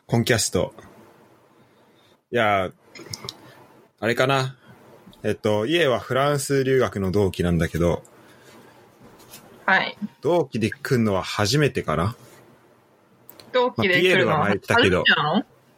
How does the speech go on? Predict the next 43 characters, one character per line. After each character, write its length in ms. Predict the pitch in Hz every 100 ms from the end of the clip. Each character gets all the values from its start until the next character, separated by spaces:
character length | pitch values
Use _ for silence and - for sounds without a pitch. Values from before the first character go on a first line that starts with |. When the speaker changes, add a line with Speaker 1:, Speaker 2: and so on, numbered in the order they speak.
| _ _ _ _ _ _ _ _ _ _ _ _ 110
Speaker 1:
う 60 |
ん。 260 | 98 85 82 - - - - -
そ 240 | - 120 110
の、 300 | 110 113 -
一 80 | 123
緒 160 | -
に 80 | 175
行 100 | 165
っ 20 |
た 320 | - 165 151
ね、 200 | 135 135 127
日 120 | 120
本 240 | 139 139
人 240 | 135 127 98
と 160 | -
い 60 | 90
う 20 |
か、 240 | 85 73 - - -
そ 180 | - 107
の、 340 | 110 107 - - - - - - - _ _ _ _ _ -
あ 80 |
の、 80 | 104
慶 200 | - 131
応、 160 | 127 123 _ _ -
学 180 | 120 107
校 140 | 139 135
か 80 |
ら 80 | 139
行 80 | 127
っ 20 |
た 80 | 135
人 240 | 131 147
っ 40 | 131
て 180 | - 107
い 100 | 95
う 80 |
と 80 | -
初 160 | 95 101
め 80 | -
て 100 | -
だ 60 |
よ 60 | -
ね。 160 | 98